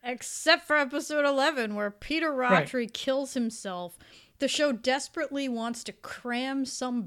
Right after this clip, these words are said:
Speaker 1: B S about William Minerva and
Speaker 2: Ugh,
Speaker 1: how
Speaker 2: who
Speaker 1: House
Speaker 2: cares?
Speaker 1: Rattray,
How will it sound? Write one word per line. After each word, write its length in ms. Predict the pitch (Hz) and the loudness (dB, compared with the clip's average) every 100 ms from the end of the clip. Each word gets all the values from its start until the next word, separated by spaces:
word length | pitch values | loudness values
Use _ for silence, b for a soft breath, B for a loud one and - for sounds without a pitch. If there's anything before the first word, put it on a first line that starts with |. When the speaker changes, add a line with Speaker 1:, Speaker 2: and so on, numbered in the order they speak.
| 156 | -4
Speaker 1:
B 260 | 226 254 233 | -2 0 0
S 380 | 247 196 - | -2 -4 -8
about 420 | 214 208 202 185 170 | -8 -4 -2 -2 -4
William 480 | 196 247 262 269 240 | 2 4 6 6 4
Minerva 760 | 226 214 220 254 202 185 170 - B B - | 4 0 2 2 2 -4 -4 -8 B B 0
and 100 | 214 170 | 2 2
Speaker 2:
Ugh, 60 | - | 2
Speaker 1:
how 320 | 220 220 208 - | 2 2 0 0
Speaker 2:
who 80 | 254 | 4
Speaker 1:
House 280 | 269 302 156 | 4 4 2
Speaker 2:
cares? 100 | 202 | 6
Speaker 1:
Rattray, 720 | 262 196 - 226 214 202 | 6 4 -2 -2 -2 0